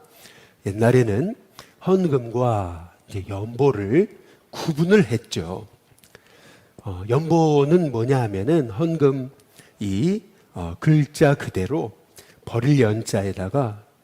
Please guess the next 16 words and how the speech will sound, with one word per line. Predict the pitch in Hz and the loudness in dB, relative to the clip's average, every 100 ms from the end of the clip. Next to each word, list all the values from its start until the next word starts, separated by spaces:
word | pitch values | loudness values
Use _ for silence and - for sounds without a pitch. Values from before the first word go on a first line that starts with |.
| - | -12
도울 | 127 120 175 139 | -8 -2 0 0
연자이거든요. | 110 107 - 95 90 85 87 90 90 - 104 95 90 113 180 202 _ - - - _ | -2 -6 -6 -4 -4 -8 -12 -16 -18 -14 -10 -10 -10 -8 -8 -10 _ -20 -20 -20 _
어떤 | - - 175 | -10 0 0
목적을 | 135 - 151 156 107 | 0 -6 -2 -2 -2
위해서 | 98 95 165 131 104 | -4 -2 -4 -4 -4
내 | 113 | -6
것을 | - 117 135 123 | -2 -2 -2 -6
버려서 | - 95 101 98 87 95 175 - _ - _ | -8 -6 -6 -6 -10 -8 -8 -10 _ -20 _
남을 | 98 104 117 | -12 -8 -8
돕는 | 120 107 104 92 | -8 -10 -12 -12
것, | 82 107 190 _ - _ - | -12 -10 -12 _ -20 _ -16
이제 | 104 113 | -4 -2
이것이 | 95 92 - 170 | -2 -6 -6 -8
이제 | 110 95 | -8 -8
연보인 | 92 107 110 107 92 87 85 85 87 87 104 101 | -6 -8 -4 -2 -2 -6 -10 -16 -18 -10 -10 -10
것입니다. | 92 90 - 87 85 92 | -12 -10 -12 -14 -16 -18